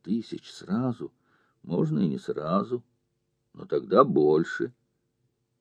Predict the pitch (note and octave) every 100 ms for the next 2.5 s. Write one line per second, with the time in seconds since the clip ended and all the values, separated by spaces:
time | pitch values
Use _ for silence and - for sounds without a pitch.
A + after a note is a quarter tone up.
0 | _ - G#2+ A2+ F#2+ G#2+ A#2 G#2+ G#2+ -
1 | - G#2+ - G2+ F2 A2+ B2 D#2 - D#2
2 | D2+ D2 F2+ -